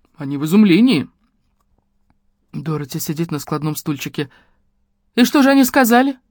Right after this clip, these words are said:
«Они не могут в это поверить. Ученые люди — народ неверующий, как известно, но они говорят, что доказательства у них перед глазами». Дороти постукивает пальцем по своему носу.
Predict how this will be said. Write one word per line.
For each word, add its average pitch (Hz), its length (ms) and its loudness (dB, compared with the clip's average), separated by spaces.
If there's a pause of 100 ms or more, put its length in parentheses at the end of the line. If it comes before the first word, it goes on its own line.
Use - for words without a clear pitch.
(560)
«Они 147 240 -8
не 156 120 0
могут 160 280 0
в 160 60 -2
это 165 140 -2
поверить. 180 500 2 (560)
Ученые 247 380 2
люди — 226 220 4
народ 185 360 2
неверующий, 160 520 0
как 165 180 -2
известно, 131 440 -4
но 151 120 -2
они 185 140 4
говорят, 196 340 2
что - 140 -4
доказательства 170 640 0
у - 20 4
них 196 140 0
перед 202 180 0
глазами». 202 580 2 (1800)
Дороти 190 420 -4
постукивает 170 580 -4
пальцем 180 340 -2
по 175 80 -8
своему 180 340 -2
носу. 175 460 -2